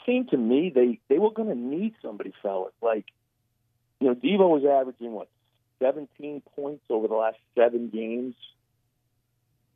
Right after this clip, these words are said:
And, you know, Ricky Council's averaging seventeen, and, you know, Mitchell's had some good, good games. Anthony Blackstone's scoring well. I just felt like at some point, you know, you cannot depend on,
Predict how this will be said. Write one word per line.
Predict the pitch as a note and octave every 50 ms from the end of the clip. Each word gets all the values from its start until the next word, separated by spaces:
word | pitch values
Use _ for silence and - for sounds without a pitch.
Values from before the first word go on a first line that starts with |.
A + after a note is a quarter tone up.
| _ _
And, | A#2 A#2+ A#2+ B2 A#2+ A#2+ A#2 A2+ A2 G#2+ G2 - _ _ -
you | B2+ A#2
know, | A2
Ricky | A#2 B2 - A#2 - -
Council's | - C#3 C#3+ D3 C#3+ - C3+ A#2 B2
averaging | B2+ B2 B2 B2+ B2 A#2 A#2 - - -
seventeen, | B2 A#2+ A#2+ A#2+ A2 _ - B2 A#2+ B2 B2 A#2+ A#2+ A#2+ G#2+
and, | F2+ F2+ - _ _ _ -
you | D2 D#2
know, | D2+ -
Mitchell's | A2+ D#3 E3+ - - - -
had | - C#3+ C3 B2+ -
some | - A#2+ A#2
good, | - B2 B2 B2 A#2+ _ _ _ _ _ _ _ _
good | B2 A#2+ A#2 _
games. | A2+ A#2 A#2+ A#2 A2+ A2+ A2+ G#2 - - _ _ _ _ _ _ _ _ -
Anthony | A#2+ C3+ - C#3+ A#2+
Blackstone's | A2+ - A#2 A#2+ B2+ C3+ - _ B2+ A#2+ -
scoring | - - A#2+ A#2+ A#2+ A#2
well. | A#2 A2+ - -
I | A#2 B2+
just | - - C#3 - _
felt | - D3+ C#3+ B2 -
like | A#2 A2+ G#2+
at | - - _ _
some | D#3 B2+ A2+ _ _
point, | - D#3 C#3+ A#2+ G2+ G2 F2+ _ _ _ _ _ _ _ _ _ _ _ _ _ _ _ _ _ _
you | B2+
know, | A#2+
you | A#2 A2 A2 - _ -
cannot | - C#3+ C3 B2+ C3 B2 B2 - _ _ _ _ _ _ _
depend | - A2+ - _ - - D#3+ D#3 D3 C#3+ B2+
on, | A#2 A#2 A2+ A2+ A2+ A2+ A2 G#2+